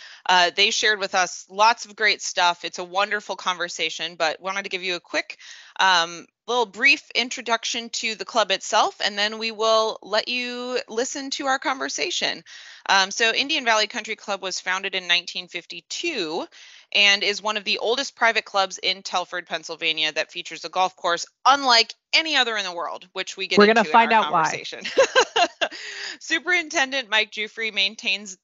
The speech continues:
Speaker 1: the very playable eighteen holes of great golf. The course was designed by William Gordon,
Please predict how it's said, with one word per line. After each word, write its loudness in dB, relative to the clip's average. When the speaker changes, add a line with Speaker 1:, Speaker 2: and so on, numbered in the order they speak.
Speaker 1:
the -2
very 2
playable -2
eighteen -4
holes -8
of -12
great 0
golf. -4
The -14
course -4
was -10
designed 0
by 2
William -2
Gordon, -4